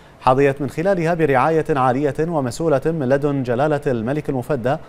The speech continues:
وبمساندة سمو رئيس الوزراء، وبدعم ومؤازرة من سمو ولي العهد، وخطوات واثقة وثابتة ومتقدمة في مجال صناعة النفط والغاز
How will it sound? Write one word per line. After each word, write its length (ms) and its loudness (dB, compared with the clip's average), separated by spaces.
وبمساندة 1000 0
سمو 380 -2
رئيس 360 2
الوزراء، 500 2
وبدعم 760 2
ومؤازرة 1040 0
من 160 -2
سمو 480 0
ولي 200 2
العهد، 480 0
وخطوات 540 0
واثقة 560 0
وثابتة 640 0
ومتقدمة 840 -2
في 140 -4
مجال 400 0
صناعة 440 0
النفط 300 -4
والغاز 500 4